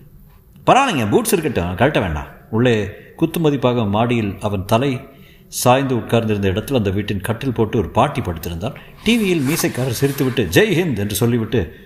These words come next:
கரைந்து போய் கொண்டிருந்தார். துரைவேலன் பால்கனிக்கு வந்து அதன் உட்கதவின் உட்புற தாள்களை ஆராய்ந்தார். கண்ணாடி சதுரங்களை ஆராய்ந்தார். "சரி,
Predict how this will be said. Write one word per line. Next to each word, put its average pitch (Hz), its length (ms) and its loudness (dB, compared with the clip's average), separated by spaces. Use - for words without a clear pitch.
கரைந்து 147 340 2
போய் 110 120 0
கொண்டிருந்தார். 92 520 -4
துரைவேலன் 170 460 2
பால்கனிக்கு 113 460 0
வந்து 104 380 0
அதன் 101 260 -4
உட்கதவின் 107 520 -2
உட்புற 120 420 -2
தாள்களை 101 440 0
ஆராய்ந்தார். 95 440 -4
கண்ணாடி 113 360 -2
சதுரங்களை 107 460 0
ஆராய்ந்தார். 90 360 -4
"சரி, - 380 -6